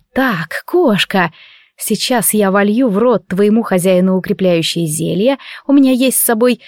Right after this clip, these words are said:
дозировка, правда, рассчитана на меня, и ещё одно зелье кровоостанавливающее, мы ему на рану накапаем, да, киса? И не смотри на меня так.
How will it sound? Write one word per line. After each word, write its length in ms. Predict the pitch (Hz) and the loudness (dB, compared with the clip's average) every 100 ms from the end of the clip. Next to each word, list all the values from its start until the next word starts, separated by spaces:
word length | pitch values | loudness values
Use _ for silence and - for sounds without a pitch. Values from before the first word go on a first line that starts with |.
| - - | -20 -8
дозировка, 540 | 190 202 190 320 - 233 | 0 2 4 2 0 0
правда, 260 | 247 233 | 0 2
рассчитана 460 | 262 - 277 269 269 | 0 0 0 2 4
на 60 | 277 | 4
меня, 340 | 277 185 170 - - _ | 4 2 -2 -8 -20 _
и 120 | 196 | -4
ещё 520 | 220 285 330 - 233 | -2 -2 -2 0 0
одно 220 | 220 233 | 2 2
зелье 480 | 233 226 226 220 214 | 2 2 2 2 0
кровоостанавливающее, 1400 | - 202 285 269 - 226 202 185 170 160 165 165 180 180 | -2 -2 0 0 0 0 0 0 -2 -2 -2 -2 0 2
мы 220 | 185 208 | 2 2
ему 340 | 277 220 220 240 | 2 2 2 2
на 200 | 220 220 | 0 0
рану 320 | 185 170 170 | 0 0 -2
накапаем, 640 | 170 160 165 175 175 175 | -4 -4 -4 -2 0 0
да, 140 | 175 | 0
киса? 440 | 262 349 - 180 165 - - _ | 0 0 0 -2 -4 -14 -20 _
И 220 | 202 226 | -2 2
не 160 | 254 | 0
смотри 380 | 254 277 262 254 | 0 -4 0 2
на 80 | 302 | 2
меня 220 | 311 330 | 2 0
так. 320 | - 240 262 | 0 -4 -4